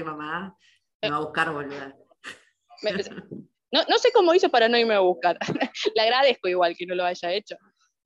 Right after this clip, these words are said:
Speaker 2: Pero no, a la mañana siguiente el, el amanecer estuvo hermoso, arcoíris, claro, había llovido toda la noche, peces voladores,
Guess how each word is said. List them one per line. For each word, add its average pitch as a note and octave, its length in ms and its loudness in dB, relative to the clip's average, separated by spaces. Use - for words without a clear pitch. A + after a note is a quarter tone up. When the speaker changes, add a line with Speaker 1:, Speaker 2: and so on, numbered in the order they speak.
Speaker 2:
Pero F#3+ 500 -4
no, C4+ 200 -2
a B3+ 80 0
la G#3+ 100 -2
mañana G#3 280 -4
siguiente A#3+ 320 -4
el, - 100 -6
el F#3 120 -4
amanecer F3+ 480 -6
estuvo G#3 240 -6
hermoso, G3 640 -2
arcoíris, G3 840 -8
claro, G#3+ 240 0
había E3 120 -2
llovido F3 280 -6
toda F3+ 100 -6
la F3 80 -10
noche, G3 600 -6
peces A#3 240 0
voladores, F#3 1080 2